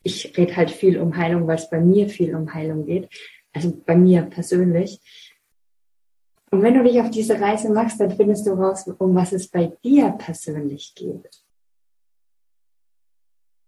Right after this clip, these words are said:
Was macht dir Spaß und was sind auch so deine Lebensthemen,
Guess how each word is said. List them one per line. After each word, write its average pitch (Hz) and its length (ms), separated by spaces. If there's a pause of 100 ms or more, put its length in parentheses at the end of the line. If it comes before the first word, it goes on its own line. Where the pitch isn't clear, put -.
(420)
Was 175 320
macht 185 340
dir 165 140
Spaß 170 680
und 190 140
was 185 200
sind 190 240
auch 180 120
so - 160
deine 165 420
Lebensthemen, 175 1200